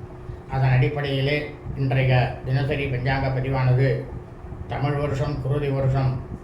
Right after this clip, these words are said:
புரட்டாசி மாதம் இரண்டாம் நாள் பதினெட்டு ஒம்பது ரெண்டாயிரத்தி இருபத்தி நான்கு புதன்கிழமை பஞ்சாங்கம் குறித்த முழு விளக்கமானது வீடியோ பதிவாக பதிவிட இருக்கின்றோம். முதலாவதாக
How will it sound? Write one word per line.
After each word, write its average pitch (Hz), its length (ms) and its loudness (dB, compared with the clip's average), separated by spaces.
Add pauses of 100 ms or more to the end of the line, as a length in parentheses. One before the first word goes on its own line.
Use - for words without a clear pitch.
(720)
புரட்டாசி 135 580 0
மாதம் 135 360 2
இரண்டாம் 135 460 2
நாள் 127 200 6 (920)
பதினெட்டு 151 460 0 (120)
ஒம்பது 143 420 0
ரெண்டாயிரத்தி 135 720 2
இருபத்தி 135 440 0
நான்கு 127 300 4 (120)
புதன்கிழமை 127 600 2 (760)
பஞ்சாங்கம் 131 560 2
குறித்த 123 260 0 (460)
முழு 131 260 0
விளக்கமானது 127 640 2 (100)
வீடியோ 131 240 4
பதிவாக 127 400 2
பதிவிட 127 320 0
இருக்கின்றோம். 131 500 2 (1500)
முதலாவதாக 143 560 2